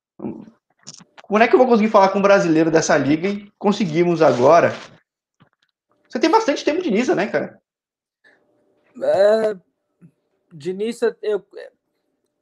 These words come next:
Speaker 2: não, né, mas, é, eu comecei esse ano, mas, é, eu tava no, eu voltei a treinar com o time ano passado, tipo, nas últimas,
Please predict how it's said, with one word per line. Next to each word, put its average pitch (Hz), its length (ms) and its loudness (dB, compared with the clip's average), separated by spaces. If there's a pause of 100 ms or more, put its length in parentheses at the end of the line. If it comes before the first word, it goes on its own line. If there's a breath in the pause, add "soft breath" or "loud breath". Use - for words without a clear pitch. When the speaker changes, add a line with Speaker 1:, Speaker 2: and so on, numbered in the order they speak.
Speaker 2:
não, 185 340 -10
né, 151 180 -12
mas, 160 300 -12
é, 160 500 -10 (160)
eu 156 140 -16
comecei 165 420 -10
esse 165 260 -16
ano, 165 260 -16
mas, 143 360 -20
é, 123 400 -20
eu 135 120 -20
tava 135 340 -12
no, 139 340 -20
eu 131 200 -20 (440)
voltei 143 380 -6
a 143 80 -2
treinar 135 360 -12
com 131 100 -20
o - 20 -20
time 127 380 -16
ano 123 160 -18
passado, 120 760 -12 (220)
tipo, - 220 -20
nas 120 240 -10
últimas, 123 720 -14